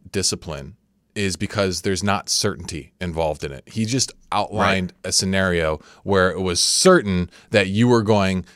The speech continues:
Speaker 1: to get three hundred eighty something million dollars, uh, if you did this insanely boring sort of thing. Um, so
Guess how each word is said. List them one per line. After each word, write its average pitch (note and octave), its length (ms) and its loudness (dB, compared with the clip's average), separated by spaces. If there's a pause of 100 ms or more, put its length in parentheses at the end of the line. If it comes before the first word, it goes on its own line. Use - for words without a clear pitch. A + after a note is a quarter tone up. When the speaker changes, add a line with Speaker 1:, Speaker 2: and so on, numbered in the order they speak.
Speaker 1:
to - 100 -4
get F2 580 0 (640)
three - 360 -8
hundred F#2 420 -6
eighty F2+ 200 -2
something E2+ 320 -2
million E2+ 280 -4
dollars, C#2+ 520 -6 (280)
uh, D2+ 340 -2 (460)
if F2 160 -6
you F#2 80 -4
did E2+ 180 -2
this D#2+ 240 -2 (240)
insanely F2 400 -2
boring D2 460 -8 (180)
sort D2+ 240 -2
of C2+ 80 -12
thing. D2+ 260 -10 (240)
Um, D#2 320 -4 (380)
so A2 360 4